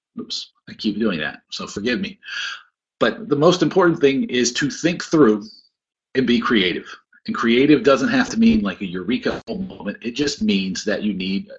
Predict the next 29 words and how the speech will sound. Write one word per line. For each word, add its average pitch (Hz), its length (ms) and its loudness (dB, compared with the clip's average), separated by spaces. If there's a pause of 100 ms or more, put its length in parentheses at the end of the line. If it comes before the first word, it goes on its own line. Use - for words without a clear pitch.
(100)
to 101 200 -10
think - 580 -8 (540)
beyond 110 580 4 (480)
the 107 100 4
old 98 160 -2
tried 82 280 0
and 71 100 -10
true, - 280 -8 (140)
right? 87 280 -4
I 104 140 -2
have 117 200 0
seen 104 580 0 (140)
plenty 127 340 2
of 113 120 2
efforts 113 360 0
that 98 160 0
have 92 320 -4 (120)
combined 110 460 2
two - 140 -4
things, - 320 -16
right? 87 280 -8
So - 120 -8
maybe 101 240 -2
you 98 80 2
wanna 101 220 -2
think 110 120 -4
about 95 180 -4
your - 100 -10
prospecting - 560 -6